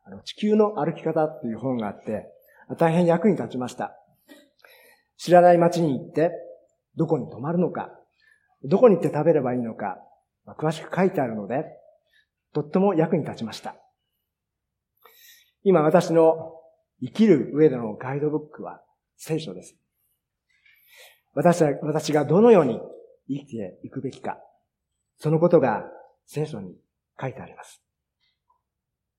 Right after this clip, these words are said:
皆さん、お一人お一人にそれぞれの人生があって、人生の歩み方が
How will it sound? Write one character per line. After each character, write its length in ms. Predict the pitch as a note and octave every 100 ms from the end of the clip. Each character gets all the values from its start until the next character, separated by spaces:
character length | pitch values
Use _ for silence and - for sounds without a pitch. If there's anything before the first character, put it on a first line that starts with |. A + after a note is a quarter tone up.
| _ _ _ _ _ _ _ _ _ _ _ _ _ _ -
皆 140 | E3
さ 140 | D#3+ C3
ん、 180 | G#2 - _
お 120 | - B2+
一 140 | F#3+
人 100 | G3
お 40 | F#3
一 140 | A3+
人 20 |
に 240 | F#3 G#2+ - - _ _ -
そ 100 | D#3
れ 80 |
ぞ 140 | G#3+ B3+
れ 60 |
の 280 | A3 A#2+ - -
人 240 | B2+ E3
生 200 | - C3
が 140 | A2 A#2
あ 40 |
っ 160 | - -
て、 280 | A2 F#2 _ _ _ _ _
人 180 | D#3+ E3
生 200 | D#3 A#2+
の 140 | F#2 -
歩 180 | C3
み 80 | C#3+
方 220 | F3 F3+
が 180 | D3 G#2